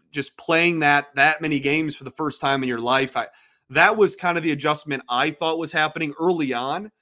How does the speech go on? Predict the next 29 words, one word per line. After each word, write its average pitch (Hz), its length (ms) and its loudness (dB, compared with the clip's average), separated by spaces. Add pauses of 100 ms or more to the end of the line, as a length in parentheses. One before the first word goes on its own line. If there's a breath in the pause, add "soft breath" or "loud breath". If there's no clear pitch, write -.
(280)
And 156 100 -2
then 165 140 -2
last 170 400 0
year, 202 100 -2
he 185 120 -4
kinda 190 480 -2
hit 190 360 -2
better 185 300 2
in 196 80 -4
the 180 80 -8
second 180 340 -4
half 214 300 -4
of 180 60 -2
the 131 80 -2
season. 104 400 -10
And 107 80 -10
I 120 40 -4
was 131 80 -6
like, 143 100 -6
"Okay, 185 260 -2
that's 160 220 -6
a 165 40 -8
good 151 220 -6
sign 143 300 -2
to 139 100 -14
me 127 80 -6
for 123 120 -14
development." 98 520 -10
So, 123 160 -2